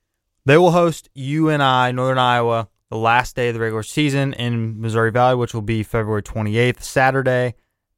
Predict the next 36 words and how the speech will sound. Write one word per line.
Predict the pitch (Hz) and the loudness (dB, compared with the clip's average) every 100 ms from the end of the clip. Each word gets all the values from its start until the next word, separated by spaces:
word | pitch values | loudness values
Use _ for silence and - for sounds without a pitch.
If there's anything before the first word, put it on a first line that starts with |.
| - | -2
Evansville | 139 170 156 170 170 | 0 2 2 2 2
also | - 160 - 185 - | 2 0 0 -4 -4
eighteen | 156 170 - 190 180 | -6 -6 -6 -4 -4
and | 170 - | -6 -4
eight. | 143 165 - - _ _ _ _ - | -2 -2 -6 -16 _ _ _ _ -6
Uh, | 123 120 123 123 | -2 0 2 0
so | 120 160 | -2 0
they're | 175 | 2
looking | 175 175 170 165 156 | 2 -2 -2 -4 -6
to | - | -6
make | 147 147 | -4 -2
a | 151 | -4
move. | 151 156 156 151 | -2 0 0 -2
Probably | - - 147 160 175 | -6 0 2 2 0
not | 170 165 | 0 0
an | 160 | 0
at-large | 143 143 143 139 | 0 2 2 -2
team, | - 139 135 135 135 _ _ _ - | -8 -6 -4 -6 -8 _ _ _ 2
but | 160 | 2
a | |
team | 156 196 185 | 2 -2 -2
that's | 170 | 0
already | 175 165 | 0 0
beaten | 151 160 165 160 151 - _ _ _ _ _ _ _ _ _ _ _ _ - | 0 0 0 -4 -6 -8 _ _ _ _ _ _ _ _ _ _ _ _ -2
Northern | 147 151 143 | 2 4 4
Iowa, | 147 147 143 | 4 2 0
so | - 147 | -2 -2
they | 139 | -2
could | - 131 | 0 -2
win | 120 120 | -2 -6
the | |
conference | 110 120 107 101 | -4 -6 -6 -8
tournament | - 160 160 | -2 -2 -2
and | 127 | -4
get | 120 | -2
in. | 120 117 117 | 0 0 -2